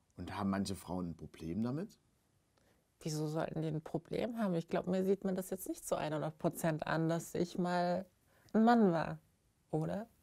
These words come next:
Speaker 2: <laughs>
Speaker 1: Der durch die Scheibe Boxer möchte von dir wissen, hast du einen neuen Pass?
Speaker 2: Ich habe einen neuen Pass, ich habe sogar eine neue Geburtsurkunde. Es ist alles neu,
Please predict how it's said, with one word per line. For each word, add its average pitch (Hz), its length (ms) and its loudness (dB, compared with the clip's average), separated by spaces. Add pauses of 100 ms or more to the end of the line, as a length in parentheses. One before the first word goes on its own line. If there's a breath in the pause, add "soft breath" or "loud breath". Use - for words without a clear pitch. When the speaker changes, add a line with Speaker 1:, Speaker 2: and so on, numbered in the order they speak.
(160)
Speaker 2:
<laughs> 247 540 6 (1600 loud breath)
Speaker 1:
Der 131 120 8
durch 175 200 10
die 196 120 0
Scheibe 170 320 6
Boxer 101 360 0
möchte 101 260 0
von 104 140 0
dir 101 120 0
wissen, 120 540 -2 (840)
hast 120 200 -6
du 107 80 0
einen 95 200 0
neuen 78 280 -4
Pass? - 400 -8 (1160)
Speaker 2:
Ich - 280 -2
habe 175 260 6
einen 190 160 4
neuen 202 200 4
Pass, 254 360 0
ich 190 140 0
habe 185 80 -4
sogar 170 220 -2
eine 165 160 0
neue 160 260 0
Geburtsurkunde. 160 920 4
Es 151 140 -4
ist - 240 -4
alles 214 380 4
neu, 180 440 4